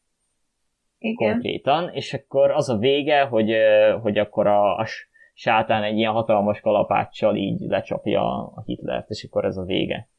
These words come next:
Speaker 2: Úgyhogy vannak ilyenek, és ez kanadai egyébként, de ugyanúgy gondolom negyvenes években, ö,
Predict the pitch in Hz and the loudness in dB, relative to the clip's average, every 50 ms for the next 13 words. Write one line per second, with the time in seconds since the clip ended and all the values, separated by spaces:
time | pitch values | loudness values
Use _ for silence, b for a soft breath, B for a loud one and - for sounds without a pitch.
0 | _ _ _ _ _ _ _ _ _ _ _ _ _ _ _ _ _ _ _ _ | _ _ _ _ _ _ _ _ _ _ _ _ _ _ _ _ _ _ _ _
1 | _ _ _ _ _ _ _ _ _ _ - 139 135 - - 147 143 131 120 117 | _ _ _ _ _ _ _ _ _ _ -8 -6 -6 -4 -2 0 0 2 0 0
2 | 120 - _ _ - 135 123 147 143 - 101 98 - 117 113 117 139 - - 120 | -6 -10 _ _ -8 -2 0 0 0 0 -4 -8 -8 -8 -8 -6 -6 -8 -10 -10
3 | 120 - 131 - - - 139 120 110 101 101 95 98 101 92 101 - - 101 101 | -8 -8 -8 -8 -4 -4 -2 -2 -2 0 2 2 2 0 -2 -4 -8 -8 -6 -4
4 | 101 95 - _ - 104 104 107 107 110 110 107 107 98 135 123 107 120 113 107 | -4 -6 -6 _ -6 -6 -4 -2 0 2 2 2 2 0 0 0 0 0 0 0
5 | 104 101 101 98 104 101 98 101 101 101 101 101 101 98 98 95 92 95 - 95 | 0 0 0 -2 -2 -2 0 0 0 0 -2 -2 -2 -4 -4 -6 -6 -6 -6 -4
6 | 95 92 87 92 101 101 92 92 95 92 92 95 92 92 101 | -4 -4 -4 -4 -4 -4 -4 -4 -6 -8 -8 -10 -10 -10 -12